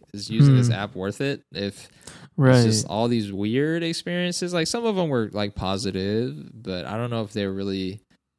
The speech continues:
Speaker 1: meaningful. I don't know if he had, like, a great date with anybody.
Speaker 2: Mm-hmm.
Speaker 1: Like, there were some that were good, like, parts, and some were just, like, not good at all. And
Speaker 2: Yeah.
Speaker 1: as a whole, they're just, like, okay. And so I'm like, "Man, he's s-, so much effort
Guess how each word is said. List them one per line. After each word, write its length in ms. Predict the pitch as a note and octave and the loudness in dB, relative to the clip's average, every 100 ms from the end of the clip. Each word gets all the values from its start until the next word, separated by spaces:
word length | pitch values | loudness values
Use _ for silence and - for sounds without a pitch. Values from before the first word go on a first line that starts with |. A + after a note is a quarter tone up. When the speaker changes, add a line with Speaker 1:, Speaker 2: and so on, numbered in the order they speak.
| _ - | _ -14
Speaker 1:
meaningful. 680 | G2+ G#2+ A#2+ C3+ - D3+ D#3 | -10 -8 -8 -8 -4 -2 -2
I 60 | |
don't 80 | C3+ | -2
know 60 | D3 | -4
if 100 | A#2 | -2
he 100 | G#2+ | -2
had, 340 | A2 G#2+ G#2 | 0 -2 -4
like, 160 | F#2 F2+ | -8 -8
a 80 | G2 | -6
great 320 | G2+ G2+ D#2+ | -2 -2 -4
date 300 | F#2 E2+ - | -6 -8 -12
with 200 | - G2 | -12 -8
anybody. 640 | G2 G2 F#2 F2+ D#2+ - B2+ - _ _ _ _ _ | -6 -6 -6 -10 -12 -14 -16 -18 _ _ _ _ _
Speaker 2:
Mm-hmm. 220 | C#3 C3 A#2+ | 6 6 6
Speaker 1:
Like, 80 | |
there 100 | A2 | 4
were 80 | A2 | 2
some 240 | A2 D3+ D3 | 2 0 0
that 100 | B2 | 0
were 100 | G#2 | 0
good, 360 | A2+ A#2+ C3 | 2 2 2
like, 200 | A#2 F#2 | 0 -2
parts, 640 | - A#2 D#3 - - - - - | -2 -2 -2 -4 -6 -6 -14 -10
and 120 | G2 | -6
some 160 | A#2 | -4
were 120 | G#2+ G2 | -4 -6
just, 160 | G2 | -6
like, 160 | G#2 - _ | -10 -14 _
not 280 | - F#2 C#2 | -14 -14 -12
good 280 | G2 G2 B2 | -8 -8 -10
at 160 | - G2 | -12 -10
all. 300 | G2 G2+ A2 _ _ _ _ _ _ | -6 -6 -10 _ _ _ _ _ _
And 240 | - G2 B2 | -10 0 4
Speaker 2:
Yeah. 240 | A#2+ A2+ | 6 4
Speaker 1:
as 100 | A2 | 0
a 80 | A2 | -2
whole, 160 | C#3+ | 0
they're 140 | C3 A2+ | 0 0
just, 180 | A2 G2 | -2 -6
like, 140 | F#2 | -6
okay. 680 | G2+ G2 G2 F#2 G#2 D3 F3+ | -6 -6 -6 -4 -4 -6 -8
And 120 | - | -10
so 100 | - | -10
I'm 80 | G2+ | -8
like, 140 | G2 | -6
"Man, 160 | A#2+ A2+ | -4 -2
he's 320 | A2+ - - - | -2 -4 -8 -12
s-, 80 | A#2 | -10
so 180 | - B2 | -6 -4
much 180 | A#2+ | -4
effort 580 | - B2 - B2 A#2+ A#2 | -4 -4 0 2 2 0